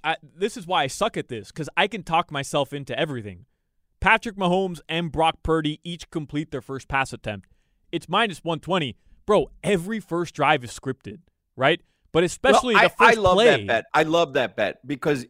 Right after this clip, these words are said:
Speaker 2: it's never deep. It's always a quick little hitch or
Speaker 1: Right.
Speaker 2: something. Like, it, it's, I love that bet. I saw that as well. I love that bet. What's it? Minus one twenty?
Speaker 1: Minus one twenty right now.
Speaker 2: Yeah,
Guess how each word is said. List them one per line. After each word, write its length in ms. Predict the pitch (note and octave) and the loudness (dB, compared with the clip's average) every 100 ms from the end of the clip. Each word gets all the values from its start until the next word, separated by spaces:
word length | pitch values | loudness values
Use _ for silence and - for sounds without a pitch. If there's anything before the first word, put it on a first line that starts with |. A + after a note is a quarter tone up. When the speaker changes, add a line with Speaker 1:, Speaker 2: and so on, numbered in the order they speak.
| - | -6
Speaker 2:
it's 260 | D3 - | -6 -4
never 320 | C#3 E3+ E3 | -2 -2 -2
deep. 460 | D#3+ A#2 C3+ C3 _ _ _ _ - | -4 -4 -4 -4 _ _ _ _ -8
It's 220 | C3 G#2 | -8 0
always 360 | D3+ D3 D3 B2+ | 2 2 0 -2
a 80 | C3 | -4
quick 320 | - C#3 - | -2 -4 -2
little 240 | C3 B2+ | -2 -2
hitch 320 | A#2 A#2 A2+ A#2+ | 0 -2 -2 -4
or 60 | |
Speaker 1:
Right. 120 | E3 | -2
Speaker 2:
something. 300 | C#4+ - F#2+ | -2 -4 -6
Like, 220 | C3+ C#3+ D3+ | -4 -4 -6
it, 140 | D3 - | -12 -10
it's, 240 | D3+ - - | -10 -10 -4
I 140 | D3 F#3 | 0 2
love 300 | D#3+ D3 G#2 | 2 0 0
that 200 | G2 - | -4 -4
bet. 180 | G#2+ - | -6 -2
I 100 | C#3+ | -4
saw 300 | - D3+ C#3+ | -2 -2 0
that 160 | C3 | -2
as 100 | A#2 G#2+ | -4 -4
well. 300 | A#2 A2+ G#2+ | -2 -2 -4
I 60 | A2+ | -8
love 320 | G#2 A2 F2+ | -4 -4 -4
that 200 | F2+ D2+ | -8 -10
bet. 180 | D#2+ - _ _ _ _ _ _ _ _ _ _ _ | -14 -18 _ _ _ _ _ _ _ _ _ _ _
What's 220 | A#2 D3+ G3 | -6 -4 -2
it? 120 | G3+ | -4
Minus 300 | C3 C#3+ C3 | -2 -2 -4
one 180 | C#3+ C#3+ | -4 -4
twenty? 340 | B2+ D3 E3+ F3+ | -4 -4 -4 -2
Speaker 1:
Minus 360 | B2+ E3+ C3 | -2 -2 -6
one 200 | B2+ C#3+ | -4 -4
twenty 320 | - B2+ A#2 | -4 -8 -8
right 200 | G2 G2 | -8 -10
now. 260 | G2+ F#2 F#2 | -12 -14 -12
Speaker 2:
Yeah, 200 | - G2+ | -6 -4